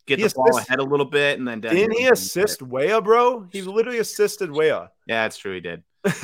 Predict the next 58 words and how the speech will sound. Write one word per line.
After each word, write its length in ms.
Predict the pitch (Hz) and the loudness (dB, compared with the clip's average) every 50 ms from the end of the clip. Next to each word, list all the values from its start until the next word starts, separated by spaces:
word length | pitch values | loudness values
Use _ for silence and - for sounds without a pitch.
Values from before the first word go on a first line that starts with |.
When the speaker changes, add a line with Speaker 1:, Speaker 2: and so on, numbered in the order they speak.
| 170 165 - - _ _ _ _ _ _ _ _ _ - | -2 -2 -4 -6 _ _ _ _ _ _ _ _ _ -12
Speaker 1:
Should've 220 | - 170 170 160 | -6 -6 -2 0
got 160 | 160 143 139 | 0 0 2
tackled 400 | - 147 131 139 143 156 135 107 | 2 2 2 2 0 -2 -6 -6
though. 240 | 107 98 92 92 _ _ _ _ - | -4 -6 -6 -8 _ _ _ _ -10
You 120 | 127 135 | -8 -4
guys 260 | 143 208 202 190 165 | 0 2 2 2 2
coulda 200 | 170 - 156 131 | 0 0 -2 0
lost. 340 | 120 123 135 156 151 143 - | 2 2 2 2 2 0 -4
Did 80 | 131 123 | -12 -12
you 80 | 127 | -12
see 140 | - 160 160 | -10 -6 -4
that? 260 | 160 147 139 135 - | 0 0 0 0 -2
Did 100 | 139 135 | -6 -14
you 80 | 131 139 | -12 -12
see 160 | 135 - 165 | -10 -8 -6
that 380 | 165 160 151 143 135 - _ _ - | -2 0 0 0 0 -2 _ _ -12
yellow 280 | 127 127 123 127 139 147 | -6 -4 -2 -2 -2 -4
card 300 | 143 - 151 156 165 160 | -4 -2 -2 -2 -2 -4
at 80 | 147 | -4
the 100 | - 131 | -6 -6
end 100 | 131 139 | -6 -6
of 60 | 139 123 | -6 -8
the 60 | 123 | -10
game 400 | 101 - 113 117 131 143 151 143 | -10 -8 -6 -6 -6 -6 -6 -6
where, 260 | 131 127 120 117 113 | -4 -2 -2 0 0
uh, 220 | 110 107 107 104 104 _ _ _ _ _ _ _ _ _ _ _ _ _ | 0 0 -2 -4 -6 _ _ _ _ _ _ _ _ _ _ _ _ _
where 220 | - 117 120 113 | -8 -4 -2 -2
your 140 | 110 110 110 | -2 -2 -4
goalie 300 | - - 110 127 135 139 | -6 -4 -4 -2 -2 -2
was, 180 | 117 107 101 - _ _ _ _ _ - | -4 -6 -8 -8 _ _ _ _ _ -18
like, 180 | 104 98 98 _ _ | -18 -18 -18 _ _
five 280 | - 127 123 131 123 120 | -4 -2 -2 0 -2 -2
million 340 | 120 117 117 127 135 135 123 | -4 -4 -2 -4 -4 -4 -4
miles 320 | 117 117 120 123 127 127 | -4 -2 -2 -2 -4 -4
out 160 | 127 123 120 | -4 -4 -4
of 80 | 117 98 | -6 -6
goal 300 | - 107 110 123 135 127 | -4 -4 -2 -2 -2 -4
and 120 | 117 107 | -6 -6
Gareth 260 | 98 110 113 120 117 104 | -4 -2 -2 -2 -2 -4
Speaker 2:
This 140 | 123 156 139 | -4 -2 -2
Speaker 1:
Bale 120 | 120 120 117 | -2 -2 -4
had 120 | 117 110 | -4 -6
the 80 | 107 90 | -8 -8
ball 300 | - 107 107 120 123 120 | -4 -2 0 0 0 -2
at, 100 | 82 104 | -4 -8
like, 120 | 98 92 | -10 -10
midfield? 560 | 104 113 117 117 - 113 110 120 147 160 165 _ _ _ _ _ | -8 -10 -10 -10 -8 -6 -4 -4 -4 -4 -8 _ _ _ _ _
Speaker 2:
Is 120 | - 123 113 | -12 -6 0
Nate 160 | 143 165 202 | 4 8 8
a 80 | 233 208 | 8 8
Wales 380 | 143 123 120 135 160 151 - | 8 4 2 0 0 -2 -2
fan? 240 | - 190 196 196 156 | -4 -4 -4 -4 -6
Truly, 340 | - - 147 156 175 190 185 | -8 -6 -6 -4 -2 -2 -2
he 80 | 180 | -2
just 140 | 185 185 - | -4 -6 -6
said, 160 | - 185 160 | -6 -8 -8
"You 100 | 170 165 | -8 -6
guys." 640 | 123 147 139 156 190 185 135 107 101 - - - | -4 0 0 2 2 0 -2 -6 -10 -16 -20 -20